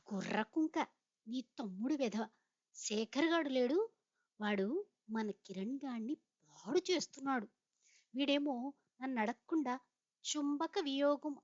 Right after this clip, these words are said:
అంటే ఏంటని వాణ్ణి అడిగాట ఓసారి. చంపకం అంటే ముద్దు, వియోగం అంటే ఎడబాటు అంటూ చంపక వియోగం అంటే భగ్న ప్రేమ అని సెలవిచ్చాట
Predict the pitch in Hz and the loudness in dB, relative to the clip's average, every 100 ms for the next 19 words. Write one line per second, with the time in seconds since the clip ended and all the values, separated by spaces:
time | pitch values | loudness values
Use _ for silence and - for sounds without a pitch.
0 | _ 240 240 254 269 226 220 254 285 269 | _ -6 -4 -4 -6 -2 -2 -2 -2 -2
1 | 220 208 233 _ _ _ _ 226 262 277 | -2 -4 -8 _ _ _ _ 0 2 2
2 | 214 220 285 285 _ 277 220 202 220 240 | 0 2 2 0 _ 2 2 0 0 -2
3 | 247 _ _ _ _ _ _ 190 190 202 | -2 _ _ _ _ _ _ -6 -4 -4
4 | 262 311 247 226 269 311 208 175 - 208 | -2 0 0 0 -4 -2 -4 -6 -4 -2
5 | 359 - _ - 233 277 285 294 247 233 | -2 -4 _ -8 2 2 4 0 -2 -4
6 | 285 233 180 185 233 220 247 220 190 - | -6 -4 -4 -2 0 0 -2 -4 -4 -6
7 | 196 359 415 _ _ - 214 220 320 - | -8 -8 -10 _ _ -4 -2 -2 -4 -6
8 | 254 240 247 254 269 208 190 185 202 269 | -6 0 0 0 -4 -4 -6 -10 -10 -10
9 | - _ _ _ - 208 170 190 370 381 | -10 _ _ _ -6 -6 -4 2 2 2
10 | 302 247 240 240 254 262 _ - 214 220 | -2 -2 -4 -6 -6 -8 _ -4 -2 0
11 | 359 - _ - - 294 226 240 302 - | -4 -8 _ -10 0 2 2 0 -6 -4
12 | 277 - 254 | -6 -6 -10